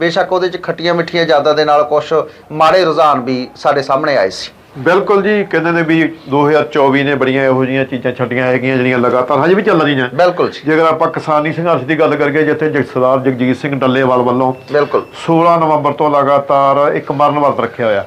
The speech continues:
Speaker 1: ਛੱਤੀ ਤੇ
Speaker 2: ਤੇ
Speaker 1: ਸੈਂਤੀਵੇਂ ਦਿਨ 'ਚ ਜਿਹੜਾ
Speaker 2: ਹਾਂ,
Speaker 1: ਚਲਾ ਗਿਆ।
Speaker 2: ਸੈਂਤੀਵੇਂ ਦਿਨ 'ਚ ਹੋ ਗਿਆ। ਕਹਿੰਦੇ ਨੇ ਵੀ ਉਹਨਾਂ ਵੱਲੋਂ ਅੰਨ ਛੱਡਿਆ ਹੋਇਆ ਤੇ ਜਿਹੜੀਆਂ ਡਾਕਟਰੀ ਟੀਮਾਂ ਲਗਾਤਾਰ ਉਹਨੂੰ ਬਚਾਉਣ ਲਈ ਕੋਸ਼ਿਸ਼ ਕਰ ਰਹੀਆਂ।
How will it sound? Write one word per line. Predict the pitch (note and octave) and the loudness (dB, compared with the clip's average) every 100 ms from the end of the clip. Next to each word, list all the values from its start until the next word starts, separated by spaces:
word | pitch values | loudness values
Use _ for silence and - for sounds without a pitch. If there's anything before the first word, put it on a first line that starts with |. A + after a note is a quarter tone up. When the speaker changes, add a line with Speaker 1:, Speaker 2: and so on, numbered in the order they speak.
| - | -2
Speaker 1:
ਛੱਤੀ | C#3+ F3+ | 0 0
ਤੇ | F3+ | 0
Speaker 2:
ਤੇ | E3+ D#3+ | 2 2
Speaker 1:
ਸੈਂਤੀਵੇਂ | D#3+ G3+ F#3+ | 0 0 0
ਦਿਨ | D#3+ D3 | 0 -2
'ਚ | - D3 | -2 0
ਜਿਹੜਾ | D3 | 2
Speaker 2:
ਹਾਂ, | C3+ | 2
Speaker 1:
ਚਲਾ | C3 G#2+ | 2 0
ਗਿਆ। | E3 | 0
Speaker 2:
ਸੈਂਤੀਵੇਂ | D#3+ F3+ E3+ | -2 -2 0
ਦਿਨ | D#3 D3 | -2 0
'ਚ | |
ਹੋ | D3+ D3+ | 0 2
ਗਿਆ। | D3+ D#3 | 2 2
ਕਹਿੰਦੇ | D#3 D3+ E3 | 0 -2 0
ਨੇ | E3 | 0
ਵੀ | D#3+ E3 E3 - - - - | 0 0 -2 -12 -20 -12 -4
ਉਹਨਾਂ | D3+ D#3+ | 0 2
ਵੱਲੋਂ | D#3 D3+ D3+ - D3+ | 4 4 2 0 0
ਅੰਨ | D3 | -2
ਛੱਡਿਆ | C#3 C#3 D3+ D3+ | -4 -2 0 0
ਹੋਇਆ | D3 D3+ | 2 2
ਤੇ | D3+ D#3 D3+ D#3 E3 D3 | 0 0 2 0 -2 -6
ਜਿਹੜੀਆਂ | C3 C#3+ D3 | -4 -2 0
ਡਾਕਟਰੀ | C3+ C3+ D#3 | -2 -2 -4
ਟੀਮਾਂ | D3 C#3+ C3+ C#3+ | -2 -4 0 0
ਲਗਾਤਾਰ | C#3 C3+ C#3 C#3 C#3 | 2 2 0 2 0
ਉਹਨੂੰ | C#3+ C#3+ | 0 -2
ਬਚਾਉਣ | C3+ C3 B2+ C3+ | -2 0 2 2
ਲਈ | C3+ | 0
ਕੋਸ਼ਿਸ਼ | C3+ B2+ C3+ C3+ | 0 0 0 0
ਕਰ | C#3 | 0
ਰਹੀਆਂ। | C#3+ C#3 | 0 -2